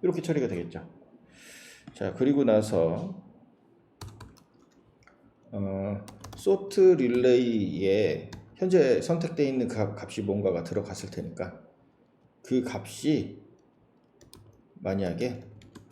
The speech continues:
뉴이스트다 인 경우는 옵션 소트의 뉴이스트의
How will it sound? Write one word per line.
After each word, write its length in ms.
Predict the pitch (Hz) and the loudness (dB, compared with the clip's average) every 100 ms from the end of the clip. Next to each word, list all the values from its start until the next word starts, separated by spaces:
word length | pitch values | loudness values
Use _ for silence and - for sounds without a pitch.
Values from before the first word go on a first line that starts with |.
| - - - _ _ - - - _ _ - - - - - - - _ _ _ - - | -20 -20 -20 _ _ -20 -20 -20 _ _ -20 -20 -20 -20 -20 -20 -20 _ _ _ -20 -16
뉴이스트다 800 | 113 104 123 131 - - 151 - - - - - - - - - - - - - - _ 123 | -8 -2 -2 -2 -6 -10 -10 -10 -18 -20 -20 -18 -18 -18 -20 -20 -20 -20 -20 -20 -20 _ -4
인 160 | 120 | -2
경우는 680 | 110 95 92 85 107 110 - - _ _ _ _ _ _ _ - - - - _ _ - - - _ _ _ _ _ _ _ _ _ _ - - - | -2 -4 -4 -4 -4 -6 -10 -18 _ _ _ _ _ _ _ -20 -20 -20 -20 _ _ -20 -18 -20 _ _ _ _ _ _ _ _ _ _ -20 -20 -12
옵션 460 | 117 107 - 135 131 | -10 -8 -4 -4 -4
소트의 560 | - 139 - 131 127 | -4 -8 -6 -2 -2
뉴이스트의 920 | 98 113 131 139 - - - 101 104 | -2 -4 -2 -4 -8 -12 -8 -4 -2